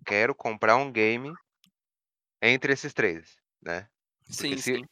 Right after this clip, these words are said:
Speaker 1: porque por duzentos reais o que eu compraria, obviamente, <laughs> eu já comprei Cyberpunk, porque
Speaker 2: Sim.
Speaker 1: é isso. Então, assim, entre esses três, ah, eu tenho duzentos conto, quero comprar um Assassin's Creed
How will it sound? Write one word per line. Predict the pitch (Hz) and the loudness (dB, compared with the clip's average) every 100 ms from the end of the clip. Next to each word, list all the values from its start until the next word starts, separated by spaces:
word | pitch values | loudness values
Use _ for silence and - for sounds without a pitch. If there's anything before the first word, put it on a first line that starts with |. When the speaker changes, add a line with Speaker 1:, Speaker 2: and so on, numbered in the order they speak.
| _ _ _ | _ _ _
Speaker 1:
porque | - 110 120 | -10 -2 0
por | - 123 160 | 0 -4 -6
duzentos | 165 147 143 | 0 2 2
reais | 135 107 104 117 131 | 4 8 10 8 4
o | |
que | - 117 | -6 -6
eu | |
compraria, | - 107 110 107 104 104 117 | -4 -6 2 4 4 2 2
obviamente, | 120 107 113 113 107 110 - - | 2 0 -2 -2 -2 -2 -6 -10
<laughs> | 165 175 - | -12 -12 -14
eu | - 101 | -12 -10
já | 92 90 | -6 -6
comprei | 101 98 104 | -4 -4 -6
Cyberpunk, | - 107 120 - 90 - _ _ _ | -2 0 0 -2 -8 -8 _ _ _
porque | - 107 | -12 -10
Speaker 2:
Sim. | - - 143 | -12 -10 -4
Speaker 1:
é | 104 127 | -2 -4
isso. | - - _ _ _ _ _ _ _ - | -8 -20 _ _ _ _ _ _ _ -16
Então, | - 135 | 2 2
assim, | 165 - | 2 -4
entre | 92 139 147 | -6 -6 -8
esses | - 190 | -6 -10
três, | - 131 92 80 - - | -2 0 0 -4 -12 -2
ah, | - 143 156 | 6 8 8
eu | 127 | 6
tenho | - 131 | 0 -6
duzentos | 127 127 143 - | -6 -8 -8 -10
conto, | - 120 98 | -2 0 0
quero | - 101 107 | -2 -4 -2
comprar | 107 107 - 104 117 123 117 - | -6 -4 4 8 8 6 2 -4
um | 117 120 | -4 -4
Assassin's | - 110 117 - | -4 -10 -12 -12
Creed | - 117 120 120 123 | -10 -8 -4 -4 -4